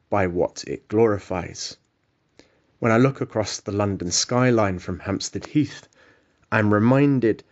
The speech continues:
as previously high-rise stone is dwarfed by glass, of a shifting in the objects of glory. What are the temples we construct now dedicated to?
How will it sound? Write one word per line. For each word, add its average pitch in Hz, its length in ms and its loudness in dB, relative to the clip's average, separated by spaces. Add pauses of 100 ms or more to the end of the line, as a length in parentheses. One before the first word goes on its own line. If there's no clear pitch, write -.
(220)
as - 140 -8
previously 123 720 -2
high-rise 101 680 0
stone 117 640 0 (440)
is 113 160 -6
dwarfed - 720 -4
by 101 140 0
glass, 110 760 -2 (600)
of 101 140 -8
a - 20 -4
shifting - 800 -2
in 98 140 -2
the 92 200 -2
objects - 560 -8
of - 160 -8
glory. 107 500 0 (1400)
What - 380 0
are 104 80 -10
the 101 100 -6
temples 101 640 -6
we 101 140 -2
construct - 640 -6
now 104 480 0
dedicated 104 680 -6
to? 80 240 -10